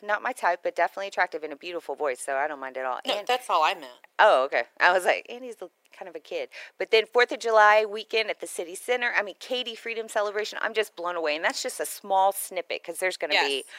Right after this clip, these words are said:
Speaker 1: a ton more events going on. I mean, Pasadena, Galena Park, Deer Park. Everybody's got something going on.
Speaker 2: Everywhere.
Speaker 1: It's pretty awesome. Um, so,
Speaker 2: Right
Speaker 1: yeah.
Speaker 2: here in, on Lake Conroe, you'll be
Speaker 1: Yeah.
Speaker 2: able to watch fireworks shows.
Speaker 1: I know. And,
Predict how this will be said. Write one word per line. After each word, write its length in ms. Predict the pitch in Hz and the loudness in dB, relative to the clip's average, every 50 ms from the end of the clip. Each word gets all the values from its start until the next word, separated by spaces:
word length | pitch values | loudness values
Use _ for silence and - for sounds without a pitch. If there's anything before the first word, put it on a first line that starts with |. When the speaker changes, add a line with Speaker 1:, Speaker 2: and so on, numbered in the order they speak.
| - - - - - - - - _ _ _ _ _ | -16 -16 -16 -16 -18 -18 -20 -20 _ _ _ _ _
Speaker 1:
a 100 | - 160 | -12 -12
ton 440 | - - - - 196 190 190 185 185 | -12 -12 -10 -6 -2 -2 -2 -2 -4
more 320 | 180 170 160 160 156 151 | -6 -8 -4 0 0 2
events 380 | 117 131 156 156 151 139 131 - | 2 0 -2 -4 -4 -6 -6 -6
going 200 | - 143 135 131 | -6 -6 -4 -2
on. 140 | 123 123 123 | -4 -2 -2
I 80 | 127 | -4
mean, 540 | 165 180 170 160 151 143 143 143 139 127 - - | -4 -6 -6 -6 -6 -6 -8 -8 -12 -14 -14 -6
Pasadena, 640 | - 180 151 143 - 175 156 147 147 135 110 104 | -2 0 0 0 -2 -6 -12 -12 -10 -8 -8 -8
Galena 380 | - - 147 139 147 147 139 131 | -8 -8 -8 -8 -8 -10 -12 -12
Park, 440 | _ - 135 120 117 - - _ - _ _ _ - | _ -8 -8 -8 -8 -10 -12 _ -20 _ _ _ -6
Deer 160 | 165 151 143 | -4 -4 -4
Park. 280 | - - 123 104 - - - | -4 -4 -6 -6 -6 -4 0
Everybody's 440 | - 185 180 165 156 147 143 139 143 | 0 0 0 0 -4 -4 -4 -4 -6
got 160 | 147 135 135 | -6 -8 -8
something 280 | - 135 - - 147 127 | -8 -12 -14 -14 -14 -10
going 140 | 131 131 131 | -2 2 2
on. 20 | |
Speaker 2:
Everywhere. 440 | 240 - 226 208 196 175 165 160 170 - - - | 4 4 4 2 2 0 -2 -4 -6 -10 -10 -6
Speaker 1:
It's 160 | - 175 - - | -6 -6 -6 -8
pretty 220 | - 240 214 196 | -10 -8 -4 -2
awesome. 320 | 165 143 156 - - 98 - - | -2 -2 -4 -4 -8 -8 -2 4
Um, 360 | - 214 208 202 190 185 185 | 6 8 8 8 6 4 0
so, 200 | - - - 262 | -2 0 2 6
Speaker 2:
Right 140 | 233 233 226 | 8 8 8
Speaker 1:
yeah. 60 | 254 | 8
Speaker 2:
here 120 | 240 262 233 | 8 6 4
in, 160 | 233 214 208 - | 4 2 0 0
on 160 | 214 208 208 202 | 0 0 2 4
Lake 200 | 214 214 208 - | 2 2 2 0
Conroe, 520 | - - 202 208 208 190 160 147 147 147 - - - - | 0 2 2 2 2 2 0 -2 -2 -6 -10 -14 -6 -2
you'll 120 | 196 208 196 | 0 2 4
be 60 | 220 | 4
Speaker 1:
Yeah. 60 | 208 | 4
Speaker 2:
able 100 | 196 196 | 4 2
to 80 | 190 185 | 2 2
watch 240 | 175 180 165 - - | 4 2 2 2 -2
fireworks 400 | - 175 165 165 165 165 - - | -6 -6 -4 -4 -6 -8 -10 -14
shows. 300 | - 165 156 - - _ - - | -16 -16 -16 -16 -16 _ -14 -10
Speaker 1:
I 200 | - 294 339 381 | -10 -8 -8 -8
know. 400 | 403 403 415 427 440 440 453 392 | -8 -8 -6 -4 -4 -2 -2 0
And, 220 | 302 254 226 208 | 0 -2 -2 -2